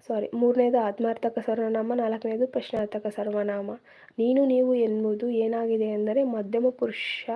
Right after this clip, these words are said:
ಸರ್ವನಾಮ. ಆಪ್ಷನ್ಸ್ ಎರಡು ಕರೆಕ್ಟ್ ಆಗಿದೆ ಫ್ರೆಂಡ್ಸ್,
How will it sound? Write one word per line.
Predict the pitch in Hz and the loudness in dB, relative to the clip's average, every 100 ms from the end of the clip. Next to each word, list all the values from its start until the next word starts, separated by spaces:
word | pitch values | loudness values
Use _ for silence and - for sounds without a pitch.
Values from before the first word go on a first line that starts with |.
| 294 294 | -6 -8
ಸರ್ವನಾಮ. | - 220 220 214 214 208 214 - - | -6 -4 -2 -2 -2 -4 -6 -8 -8
ಆಪ್ಷನ್ಸ್ | 214 - 247 240 | -8 -4 -4 -4
ಎರಡು | 226 220 233 | -4 -2 -2
ಕರೆಕ್ಟ್ | 220 208 214 214 | -2 -4 -6 -8
ಆಗಿದೆ | 208 208 214 | -6 -4 -6
ಫ್ರೆಂಡ್ಸ್, | 208 220 214 | -8 -10 -12